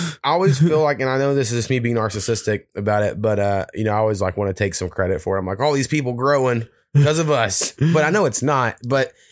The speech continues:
Speaker 1: it does seem because they've been around forever.
Speaker 2: I know, like, like,
Speaker 1: And
Speaker 2: we
Speaker 1: you've
Speaker 2: s-,
Speaker 1: influenced them in some
Speaker 2: and
Speaker 1: way.
Speaker 2: we've been here, like, seemed like, I don't know, they've probably been doing, some of them been doing it before and shit. Let's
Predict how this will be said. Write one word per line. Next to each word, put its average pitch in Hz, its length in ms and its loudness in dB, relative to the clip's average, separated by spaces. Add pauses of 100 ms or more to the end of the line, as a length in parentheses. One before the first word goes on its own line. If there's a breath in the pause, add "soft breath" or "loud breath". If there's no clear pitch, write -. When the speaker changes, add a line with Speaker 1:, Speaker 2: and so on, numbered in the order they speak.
Speaker 1:
it 135 80 0
does 160 240 2
seem 139 160 2
because 123 260 0
they've 120 100 2
been 120 120 2
around 120 280 0
forever. 113 320 0
Speaker 2:
I 135 140 2
know, 143 220 0
like, 120 240 2
like, 123 140 2
Speaker 1:
And 123 60 2
Speaker 2:
we 131 80 4
Speaker 1:
you've 110 80 -2
Speaker 2:
s-, 107 60 -2
Speaker 1:
influenced 127 580 0
them 110 200 0
in 107 80 -2
some 117 180 0
Speaker 2:
and 139 80 2
Speaker 1:
way. 135 140 2
Speaker 2:
we've 131 80 0
been 139 160 2
here, 143 180 2
like, 127 240 0
seemed 139 260 2
like, 127 160 2
I 101 140 0
don't 127 180 2
know, 117 200 2
they've 123 200 0
probably 123 300 2
been 113 60 0
doing, 120 580 0
some 135 160 2
of 127 80 2
them 123 80 2
been 120 160 4
doing 120 220 2
it 113 40 2
before 123 440 2
and 123 180 0
shit. 127 420 0
Let's 127 220 2